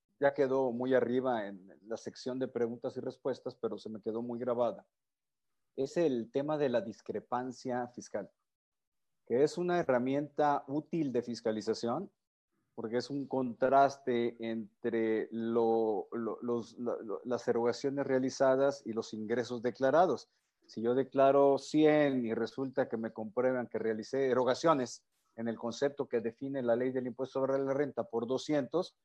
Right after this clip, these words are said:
en automático esa diferencia de cien entre doscientos que er-, erogué y cien que declaré como ingreso, se, eso es lo que se considera discrepancia fiscal. La pregunta es, para efectos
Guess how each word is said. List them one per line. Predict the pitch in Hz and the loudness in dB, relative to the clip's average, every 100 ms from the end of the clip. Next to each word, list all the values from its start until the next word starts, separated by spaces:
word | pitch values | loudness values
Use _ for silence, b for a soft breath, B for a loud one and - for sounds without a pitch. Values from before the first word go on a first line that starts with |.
| _ _ - | _ _ -14
en | 110 117 | -6 -2
automático | 117 - 131 135 160 165 160 - | -2 -2 -4 4 4 4 -6 0
esa | 139 151 | 2 4
diferencia | 135 127 - 123 135 143 - 147 | 2 2 2 4 4 0 2 2
de | 143 | 2
cien | - 165 147 156 - | 0 2 2 0 -8
entre | 101 - | -12 -6
doscientos | 107 104 - _ _ _ - 135 123 131 | -4 -6 -12 _ _ _ -4 -4 -4 -8
que | - 127 120 | -2 2 2
er-, | 120 - | 2 0
erogué | 117 120 120 131 113 _ _ | -2 0 2 0 0 _ _
y | - 107 | -8 -8
cien | 98 - 131 143 | -8 0 2 2
que | 139 135 | 2 2
declaré | 113 117 113 120 | 2 0 0 -2
como | 139 147 | -4 0
ingreso, | 151 139 180 180 _ | 2 2 2 -4 _
se, | _ - - | _ -8 -2
eso | 139 139 | -2 2
es | |
lo | 139 | 0
que | 127 | 0
se | 120 107 | -2 -4
considera | 113 107 - 113 117 127 | -6 -8 -6 -2 0 0
discrepancia | 113 113 - 107 107 117 117 123 | -2 -6 -8 -8 -4 -6 -6 -10
fiscal. | 131 - 156 113 - _ _ _ - | -10 2 2 2 -8 _ _ _ 0
La | 135 135 | 2 4
pregunta | 135 139 175 160 147 | 4 2 0 6 8
es, | 127 - - _ | 8 4 -4 _
para | - 127 | 4 6
efectos | 127 - 180 180 185 175 | 4 2 -4 0 -4 -4